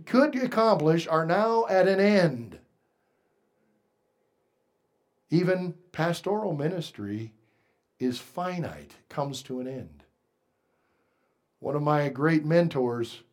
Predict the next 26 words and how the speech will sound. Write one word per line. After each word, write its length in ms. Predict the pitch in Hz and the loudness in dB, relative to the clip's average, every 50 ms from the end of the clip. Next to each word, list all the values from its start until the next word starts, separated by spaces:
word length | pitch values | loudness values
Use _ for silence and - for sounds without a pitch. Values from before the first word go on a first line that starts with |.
| _ _ _ _ _ _ _ _ _ _ _ | _ _ _ _ _ _ _ _ _ _ _
Pastor 320 | - 135 139 135 - 120 | -6 -6 -4 -6 -6 -4
David 380 | 110 135 147 151 143 131 123 - | -2 0 2 2 2 0 -2 -2
Peterson, 640 | 160 175 180 160 143 127 - - 117 110 107 101 - _ _ _ _ _ _ _ _ _ _ _ _ _ _ _ _ | 0 0 2 0 -2 -2 -6 -8 -10 -10 -12 -14 -16 _ _ _ _ _ _ _ _ _ _ _ _ _ _ _ _
Billings, 360 | 131 143 160 156 151 147 123 | 0 2 4 4 2 0 -2
Montana, 560 | 127 143 147 151 147 143 - 151 151 151 151 147 | -2 -2 0 0 0 0 0 2 2 4 2 2
in 80 | 139 | 0
the 160 | 131 117 110 107 | -4 -8 -10 -4
West 260 | 120 147 160 160 160 | 0 2 2 2 2
Side 280 | - 156 151 160 156 156 | 2 2 4 4 2 2
Baptist 460 | 156 165 165 165 165 170 170 160 - | 2 2 2 2 0 -2 -4 -4 -6
Church, 500 | - - 170 156 139 131 127 - - - - _ _ _ _ _ _ _ _ _ _ _ _ _ _ _ _ _ _ _ _ _ _ _ _ _ _ _ _ | -6 -4 0 0 0 0 -2 -6 -12 -16 -18 _ _ _ _ _ _ _ _ _ _ _ _ _ _ _ _ _ _ _ _ _ _ _ _ _ _ _ _
he'd 160 | - 131 127 120 | -8 -8 -4 2
had 360 | 135 151 160 156 151 151 - - - - _ _ _ _ _ | 4 6 6 6 4 2 -2 -10 -16 -20 _ _ _ _ _
three 240 | - 165 160 165 151 | -4 2 2 4 4
bypass 560 | 143 135 139 156 151 151 143 139 127 127 127 | 4 4 6 4 4 4 2 0 0 0 -2
surgeries, 720 | - - 139 135 131 120 131 131 139 143 143 139 - - - _ _ _ _ _ _ _ _ _ _ _ _ _ _ _ _ _ _ _ _ _ _ _ _ _ _ _ _ - | -4 -4 -4 -4 -2 -4 -4 -2 -2 -2 -4 -6 -8 -14 -20 _ _ _ _ _ _ _ _ _ _ _ _ _ _ _ _ _ _ _ _ _ _ _ _ _ _ _ _ -10
and 100 | 110 127 | -6 -4
it 40 | 131 | -2
was 180 | 131 139 120 | -2 0 0
on 280 | 151 156 175 185 175 160 | 2 2 4 4 2 2
him 200 | 135 147 139 139 | 0 -2 -4 -4
that 120 | 131 123 | -6 -6
his 180 | 123 123 110 104 | -6 -6 -8 -4
days 340 | 107 147 151 151 151 147 127 | 0 2 2 4 2 2 0
were 160 | 120 123 120 | -4 -4 -4
short. 460 | 117 - 175 185 190 160 113 - - | -4 -2 0 2 2 2 0 -2 -8